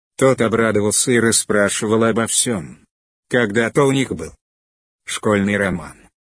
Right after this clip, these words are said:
Парень всегда был на стороне Даши и защищал ее от обидчиков. Спустя год воспоминания накатывали, как приливы на море. Даша рассказывала,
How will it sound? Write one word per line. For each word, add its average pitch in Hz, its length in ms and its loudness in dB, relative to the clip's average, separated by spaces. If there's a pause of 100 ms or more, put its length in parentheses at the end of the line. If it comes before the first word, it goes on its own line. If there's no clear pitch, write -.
(240)
Парень 92 440 2
всегда 98 440 -4
был 107 160 0
на 107 160 0
стороне 107 480 2
Даши 107 500 0
и 101 40 0
защищал 107 680 0
ее 110 240 4
от 107 100 -2
обидчиков. - 800 -6 (400)
Спустя 127 640 2
год 95 240 -2
воспоминания 95 880 0
накатывали, 92 760 -2
как 104 280 -2
приливы 101 460 0
на 95 120 -2
море. 78 400 -10 (440)
Даша 107 460 0
рассказывала, 87 840 -4